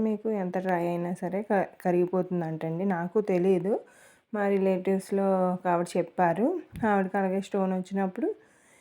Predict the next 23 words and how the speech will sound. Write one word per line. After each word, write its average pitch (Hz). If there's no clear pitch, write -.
ఈ 226
విధంగా 202
చేసుకుని 214
రెండు 202
మూడు 190
రోజులు 190
తిన్నారంట. 185
స్టోన్ 190
అన్నది 180
కరిగిపోయిందన్నమాట. 175
నాకు 208
కూడా 214
స్టోన్ 202
ఉందండి, 180
ఆపరేషన్ 190
పడుతుంది 196
అన్నారు. 180
అందువల్ల 202
నేను 214
కూడా 202
ఒకసారి 190
ఆపరేషన్ 208
ఎందుకులే 196